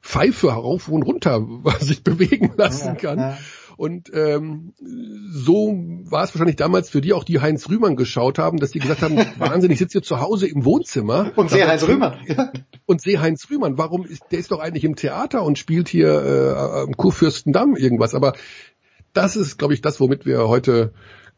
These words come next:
Speaker 1: klarkommen müssen, dass das einfach komplett andere Zeit ist und Dinge. Oder wie? Äh, pass auf, ich habe jetzt, Achtung, den, ähm,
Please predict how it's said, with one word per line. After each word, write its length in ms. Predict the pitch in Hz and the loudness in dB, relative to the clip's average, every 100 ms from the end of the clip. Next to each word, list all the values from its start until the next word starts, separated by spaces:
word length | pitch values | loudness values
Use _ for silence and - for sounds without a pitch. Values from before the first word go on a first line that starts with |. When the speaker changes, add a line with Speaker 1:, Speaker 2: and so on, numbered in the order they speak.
| - | -6
Speaker 1:
klarkommen 500 | 113 127 - 139 120 | -2 0 2 2 2
müssen, 220 | 127 120 | 0 0
dass 120 | 107 | -4
das 180 | 117 110 | -4 -6
einfach 400 | 107 113 104 - 120 - | -6 -4 -4 -6 -14 -4
komplett 300 | 107 117 - | 0 0 0
andere 220 | 110 101 | 0 0
Zeit 280 | - 113 123 | 0 2 2
ist 140 | 113 | 0
und 300 | 104 104 - 123 - | -4 -6 -12 -10 -4
Dinge. 240 | 127 117 117 | 0 0 2
Oder 220 | 294 277 | 2 4
wie? 240 | 302 269 | 4 4
Äh, 80 | 240 | 2
pass 160 | 240 247 | -2 2
auf, 220 | 302 - | 2 4
ich 180 | 185 220 | 0 0
habe 160 | 233 | 0
jetzt, 260 | 208 208 - | 0 -2 -4
Achtung, 500 | 240 - - 208 294 - | -4 -2 0 0 -2 -6
den, 260 | 175 180 190 | -2 -2 -2
ähm, 560 | 156 151 151 147 151 | 0 2 2 0 -2